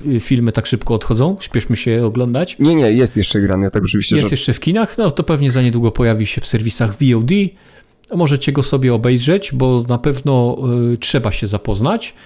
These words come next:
Speaker 1: bo każdy powinien sobie, y, zdanie sam wyrobić, a nie słuchać, y, dwóch, y, gadających głów w podcastach. I sobie zobaczycie i sobie ocenicie sami. Nasze zdanie było takie, jakie już powiedzieliśmy w ostatniej godzinie.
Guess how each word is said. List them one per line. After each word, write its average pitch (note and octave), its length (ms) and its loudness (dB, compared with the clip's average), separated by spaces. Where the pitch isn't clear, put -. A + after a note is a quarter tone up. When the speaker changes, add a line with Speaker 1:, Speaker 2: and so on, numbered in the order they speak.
Speaker 1:
bo C3 120 -4
każdy A#2+ 320 -2
powinien A2+ 320 0
sobie, G#2+ 420 0
y, G#2 40 0
zdanie A2 280 0
sam G2 240 -2
wyrobić, G#2+ 440 0
a A#2 80 -2
nie G#2+ 120 2
słuchać, G2+ 460 -2
y, A#2 80 0
dwóch, G#2+ 420 -4
y, - 20 -2
gadających G#2 560 0
głów G2+ 360 0
w - 80 -8
podcastach. - 600 -4
I A3 160 0
sobie C#3 240 0
zobaczycie A2+ 640 -2
i G#2 140 -2
sobie G#2 340 -4
ocenicie G2 640 -2
sami. F#2 480 -4
Nasze B2+ 300 0
zdanie G#2+ 320 2
było F#2+ 200 -2
takie, A2 300 -2
jakie F#2+ 260 -2
już G2 260 -4
powiedzieliśmy G2+ 580 -2
w - 80 -12
ostatniej - 380 -6
godzinie. F#2+ 380 -2